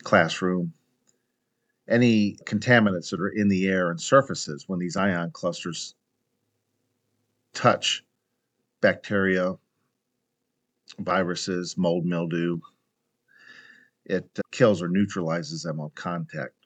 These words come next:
and then breaks down into water vapor, H two O, and C O two. It works very well. It's not toxic. It's not harmful to humans, plants, or animals.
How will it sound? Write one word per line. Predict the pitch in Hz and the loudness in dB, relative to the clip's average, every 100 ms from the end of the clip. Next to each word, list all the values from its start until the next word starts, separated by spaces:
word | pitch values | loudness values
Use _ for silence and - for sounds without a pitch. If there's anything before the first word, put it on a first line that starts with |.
| _ - | _ -8
and | - | -4
then | 87 82 | -4 0
breaks | 92 - | 0 0
down | 95 87 87 | -4 -2 -2
into | 82 80 - 82 82 80 _ _ _ _ _ _ _ | -6 -8 -6 -4 -4 -6 _ _ _ _ _ _ _
water | - - 190 | -2 0 2
vapor, | 80 82 80 90 78 | 0 -4 -4 -8 -6
H | 85 - - | -6 -8 -8
two | 92 82 | -4 -2
O, | 82 80 82 - - | -2 -2 -6 -10 -14
and | 78 | -8
C | - 104 85 | -4 -2 -2
O | 78 | -4
two. | - 71 62 _ _ _ _ _ _ _ _ _ _ _ _ _ _ _ _ | -8 -10 -10 _ _ _ _ _ _ _ _ _ _ _ _ _ _ _ _
It | - | -8
works | 87 95 - | -2 -2 -2
very | 92 95 92 | 4 4 4
well. | 87 87 87 87 _ _ _ _ | 2 2 2 -2 _ _ _ _
It's | - 113 | -4 0
not | 113 - | 0 -2
toxic. | - 82 - 95 - _ _ _ _ _ _ | -4 -4 -2 -8 -8 _ _ _ _ _ _
It's | - | -4
not | 90 87 | -4 0
harmful | 98 95 85 | 0 0 -6
to | 80 | -6
humans, | 95 90 82 - | -4 -4 -6 -6
plants, | 87 80 - | -6 -4 -4
or | 82 | -6
animals. | 87 85 76 - | -4 -6 -8 -12